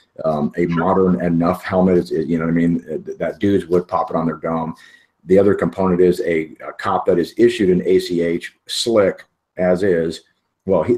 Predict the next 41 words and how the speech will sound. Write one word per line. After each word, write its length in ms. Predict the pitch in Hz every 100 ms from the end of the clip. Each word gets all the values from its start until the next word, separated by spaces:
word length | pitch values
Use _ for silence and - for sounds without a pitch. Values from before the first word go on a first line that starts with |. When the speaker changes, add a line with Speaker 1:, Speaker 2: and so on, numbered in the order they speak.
| 92
Speaker 1:
I 60 |
mean, 240 | - 85 85
it, 120 | 92
it's 160 | - 85
pennies 380 | - 127 98 87
to 80 | 87
buy 140 | 85
a 60 | 78
rail 220 | 87 80
system 320 | - 78 71
for 60 | 80
that, 180 | 73
right? 180 | 76 78
It's 300 | 78 71 73
pennies 400 | - 123 107 92 -
to, 300 | 92 82 78 _
to 240 | 92 78 - _
add 300 | 95 92 87
shit 340 | - 98 90
to 180 | - 101
that 220 | 85 90 -
system, 440 | - 107 - 87
and 100 | 82
now 140 | 90
he 100 | 85
can 160 | 90 90
kinda 220 | 92 87 -
customize 420 | 95 - 87 90
it 80 | 90
and 120 | 82
modernize 520 | 85 85 87 87 90
it 60 | 87
and 160 | 80
do 120 | 85
what 80 | 87
he 80 | 87
needs 200 | 85 82
to 60 | 78
do. 360 | 90 90 85 - _ _ _ _
Uh, 140 | 85 85
and, 120 | 82